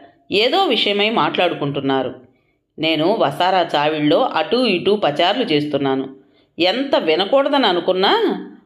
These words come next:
ఆ మాటలు చెవిలో పడుతూనే ఉన్నాయి, తొలిపొద్దు సూర్యకిరణాలు తాకినట్లుగా.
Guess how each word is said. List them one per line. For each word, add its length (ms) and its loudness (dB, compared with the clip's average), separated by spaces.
ఆ 160 0
మాటలు 380 0
చెవిలో 380 2
పడుతూనే 600 0
ఉన్నాయి, 540 -2
తొలిపొద్దు 500 0
సూర్యకిరణాలు 720 2
తాకినట్లుగా. 840 -2